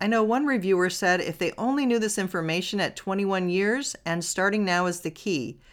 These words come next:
I have never looked at wealth in this way, and Linda, you have changed my whole outlook on wealth. You make it easy for anyone to follow. Truly, anyone can be wealthy. We just have to find it in ourselves to make those changes.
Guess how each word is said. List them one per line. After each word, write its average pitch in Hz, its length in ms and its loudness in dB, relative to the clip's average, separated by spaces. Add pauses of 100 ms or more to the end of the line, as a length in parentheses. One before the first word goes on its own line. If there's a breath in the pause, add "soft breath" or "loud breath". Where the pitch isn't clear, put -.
(180 soft breath)
I 170 80 -2
have 185 100 2
never 220 300 2
looked 226 220 0
at 202 120 -2
wealth 175 280 0
in 214 120 -2
this 214 200 -6
way, 208 420 0
and 170 160 -6
Linda, 220 420 0
you 185 100 -2
have 170 120 -4
changed 202 420 -4
my 170 140 -2
whole 233 440 -4
outlook 185 360 -2
on 156 220 -4
wealth. 139 400 -4 (340 soft breath)
You 185 80 -4
make 208 200 0
it 214 140 -2
easy 208 500 0
for - 260 -6
anyone 196 360 0
to 180 60 -4
follow. 175 580 -4 (320 soft breath)
Truly, 226 400 -2
anyone 233 380 0
can 208 180 0
be 185 140 0
wealthy. 170 640 0
We 180 120 -2
just 185 220 -4
have 196 160 -4
to 175 80 -8
find 175 340 -4
it 226 120 -6
in 190 120 -4
ourselves 175 680 -4
to 180 100 -8
make 156 260 -6
those 151 220 -8
changes. 160 720 -10